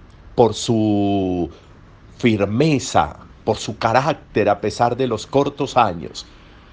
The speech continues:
pero también por su fir-, firmeza en la consagración y dedicación a Dios. Desde el siglo cuarto empiezan en Roma, en Italia, a rendirle todo ese culto a Inés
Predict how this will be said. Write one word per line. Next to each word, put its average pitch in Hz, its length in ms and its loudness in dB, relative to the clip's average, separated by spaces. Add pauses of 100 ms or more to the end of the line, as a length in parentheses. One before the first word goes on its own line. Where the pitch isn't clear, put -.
(180)
pero 113 180 0
también 120 320 0
por 131 160 -4
su 127 220 -4
fir-, 117 260 -2
firmeza 110 840 -2 (500)
en 113 100 0
la 101 160 0
consagración 107 800 -2
y 127 60 -2
dedicación 120 720 -2
a 120 80 -4
Dios. 117 400 -6 (880)
Desde 113 220 0
el 104 100 -6
siglo 135 380 -4
cuarto 135 720 -2 (840)
empiezan 110 920 -2 (460)
en 95 200 -2
Roma, 101 520 0 (340)
en 101 120 -2
Italia, 95 640 -2 (580)
a 104 100 2
rendirle 120 600 -4
todo 147 460 0
ese 143 220 -6
culto 143 360 -4
a 135 60 4
Inés 127 540 -8